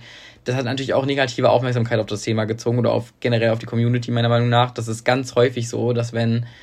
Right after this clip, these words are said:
über Dinge sich zu viel aufgeregt wird, dass das dann viel zu viel Medienpräsenz kriegt. Das ist zum Beispiel auch so, oder das ist jedenfalls meine Meinung, ist das auch so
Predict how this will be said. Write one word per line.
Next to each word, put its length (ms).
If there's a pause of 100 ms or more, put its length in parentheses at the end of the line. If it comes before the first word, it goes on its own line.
(760)
über 220
Dinge 320
sich 220
zu 200
viel 220
aufgeregt 760
wird, 500 (120)
dass 160
das 160
dann 220
viel 180
zu 140
viel 160
Medienpräsenz 840
kriegt. 440
Das 140
ist 160
zum 100
Beispiel 300
auch 220
so, 200
oder 180
das 140
ist 140
jedenfalls 260
meine 220
Meinung, 480 (760)
ist 160
das 140
auch 160
so 500